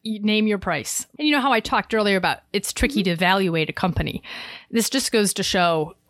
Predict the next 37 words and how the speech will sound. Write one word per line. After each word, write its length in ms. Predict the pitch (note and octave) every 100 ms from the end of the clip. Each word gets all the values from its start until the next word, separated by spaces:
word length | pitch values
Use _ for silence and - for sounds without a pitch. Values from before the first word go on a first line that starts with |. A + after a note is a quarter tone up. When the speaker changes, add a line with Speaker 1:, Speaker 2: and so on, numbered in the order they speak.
| _ A#3+
Speaker 1:
not 260 | B3+ D4+
when 140 | B3+ G#3+
it's 180 | G3+
the 100 | -
biggest 380 | E3 D3+ C#3 -
and 120 | D#3
the 60 | D3+
best. 560 | D3+ C3 - - - - _ _ _ _ _ _
And 580 | A#3+ C4+ A3 F#3 F3+ F#3 - _ _ _ _
in 300 | G#3 F#3+ F3+ -
Morgan's 460 | G#3 G#3 G3+ F3
mind, 180 | F3 E3+
he's 160 | A#3 G#3+
gonna 200 | A3 G3
consolidate 680 | F#3+ F3+ G3+ G#3 G3+ E3
it 80 | E3+
with 120 | F3
these 200 | E3 D#3+ -
other 240 | G#3 F#3+
big 200 | E3+ D3+ -
firms. 600 | D3 C#3+ C3+ D3 - - D4+
Speaker 2:
Mm-hmm. 260 | G#3 F3 D#3
Speaker 1:
I 40 | A#3+
mean, 180 | B3+ B3
there's 240 | B3+ A3+
just, 520 | - C4 B3 - -
you 100 | A#3+
can't 360 | A#3+ - D4 -
actually 400 | A3+ - A3 F#3+
overvalue 600 | F3 F3+ E3 D3+ D#3 D#3
it 200 | - - - - - - -
because 300 | F#3+ G#3+ A3+
he's 140 | G3+
about 220 | G#3 G#3
to 60 | F3+
have 120 | F#3+
an, 160 | F3